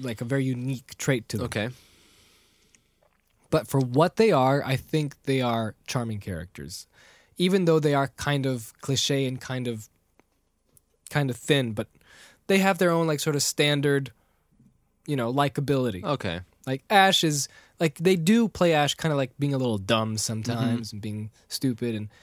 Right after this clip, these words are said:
Speaker 1: Misty being a little annoying, and Brock being a stupid idiot who likes girls all the time.
Speaker 2: Yeah, yeah, yeah.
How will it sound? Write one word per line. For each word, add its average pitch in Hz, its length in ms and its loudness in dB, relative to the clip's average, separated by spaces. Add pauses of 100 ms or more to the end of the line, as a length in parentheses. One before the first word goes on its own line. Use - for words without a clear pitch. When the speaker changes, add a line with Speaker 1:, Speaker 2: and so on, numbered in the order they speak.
(160)
Speaker 1:
Misty 135 360 -4
being 120 280 -4
a 117 40 -6
little 123 280 -2
annoying, 127 460 0
and 113 100 -6
Brock 113 300 -2
being 113 220 -6
a 101 60 -6
stupid 127 360 -2
idiot 120 300 0
who 117 140 -4
likes 113 280 -2
girls 113 340 -2
all 107 140 -2
the 110 100 -6
time. 123 120 -4
Speaker 2:
Yeah, 104 200 0
yeah, 95 180 -6
yeah. 95 220 -10